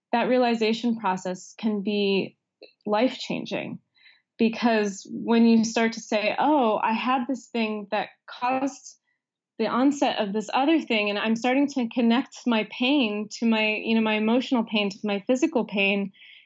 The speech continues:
you start to actually cre-, recreate these boundaries for your bodies,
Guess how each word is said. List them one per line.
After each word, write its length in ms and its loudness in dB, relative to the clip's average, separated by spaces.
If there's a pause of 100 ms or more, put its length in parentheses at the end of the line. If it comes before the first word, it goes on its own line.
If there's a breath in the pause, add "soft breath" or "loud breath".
you 120 4
start 340 0
to 160 0
actually 360 -4
cre-, 300 -6
recreate 520 -2
these 180 -4
boundaries 480 0
for 120 -4
your 100 0
bodies, 460 0